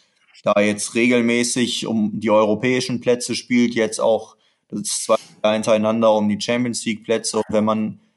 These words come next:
sich das Ganze so ansieht, du hast gerade gesagt, wie die Jugend aufgestellt ist,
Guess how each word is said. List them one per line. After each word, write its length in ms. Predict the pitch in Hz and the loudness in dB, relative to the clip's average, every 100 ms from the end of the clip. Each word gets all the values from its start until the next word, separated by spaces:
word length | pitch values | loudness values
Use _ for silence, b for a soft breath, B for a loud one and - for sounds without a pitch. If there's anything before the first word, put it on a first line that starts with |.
| b | b
sich 200 | - 110 | -8 -4
das 200 | 113 107 | 0 0
Ganze 300 | - 123 135 | 2 0 0
so 140 | 117 117 | 0 2
ansieht, 400 | 123 143 113 104 | 2 0 -2 2
du 80 | 110 | 2
hast 180 | 107 | 2
gerade 340 | - 113 113 110 | 2 2 2 0
gesagt, 480 | 107 101 117 120 - | -2 2 0 0 -4
wie 120 | 113 | -2
die 120 | 107 | 0
Jugend 320 | 113 139 143 | 2 0 2
aufgestellt 680 | 123 120 - 120 - 120 113 | 2 2 0 -8 0 0 0
ist, 280 | 117 - b | -4 -8 b